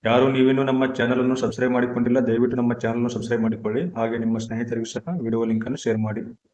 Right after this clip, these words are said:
ಬನ್ನಿ ಹಾಗಾದ್ರೆ ಮೊದಲನೇ ಪ್ರಶ್ನೆ ನೋಡಿಕೊಳ್ಳೋಣ. ಎರಡ್ ಸಾವಿರ ಇಪ್ಪತ್ನಾಲ್ಕರ ಪ್ಯಾರಿಸ್ ಒಲಿಂಪಿಕ್ಸ್ ಕ್ರೀಡಾಕೂಟಕ್ಕೆ ಅರ್ಹತೆಯನ್ನು ಪಡೆದಂತಹ ಮೊದಲ ಭಾರತೀಯ ಪುರುಷ ಯಾರು ಎಂಬ ಪ್ರಶ್ನೆ ಇದೆ. ಇದಕ್ಕೆ ಸರಿಯಾದಂತಹ ಉತ್ತರ ನಿಶಾಂತ್ ದೇವ್.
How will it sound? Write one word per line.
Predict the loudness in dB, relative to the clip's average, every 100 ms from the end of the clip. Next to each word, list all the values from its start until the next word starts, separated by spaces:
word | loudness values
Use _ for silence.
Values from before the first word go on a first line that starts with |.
| _ _ _ _
ಬನ್ನಿ | -2 0
ಹಾಗಾದ್ರೆ | 2 2 0
ಮೊದಲನೇ | -2 0 -2 -2
ಪ್ರಶ್ನೆ | -4 -4
ನೋಡಿಕೊಳ್ಳೋಣ. | 0 0 2 0 0 -6 -12 _ _ _ _ _ _ _ _ _ _
ಎರಡ್ | 2 2 4
ಸಾವಿರ | 2 4
ಇಪ್ಪತ್ನಾಲ್ಕರ | 6 4 4 2 2 2 2 4 4
ಪ್ಯಾರಿಸ್ | 4 2 4 2 2
ಒಲಿಂಪಿಕ್ಸ್ | 2 4 2 0 -2 0
ಕ್ರೀಡಾಕೂಟಕ್ಕೆ | 2 4 4 2 0 0 0 -2
ಅರ್ಹತೆಯನ್ನು | -2 -2 -2 0 0 0 0
ಪಡೆದಂತಹ | 2 2 0 -2 -4
ಮೊದಲ | -2 -2 0 2 4
ಭಾರತೀಯ | 4 2 0 0 0 0
ಪುರುಷ | 0 -2 2
ಯಾರು | 2 2 0 -4
ಎಂಬ | 0 0 0
ಪ್ರಶ್ನೆ | -2 -2 0
ಇದೆ. | 2
ಇದಕ್ಕೆ | 0 -2 -4 -2 -4
ಸರಿಯಾದಂತಹ | -2 2 4 4 2 0
ಉತ್ತರ | 0 0
ನಿಶಾಂತ್ | 0 0 0 -2 -2 0
ದೇವ್. | 2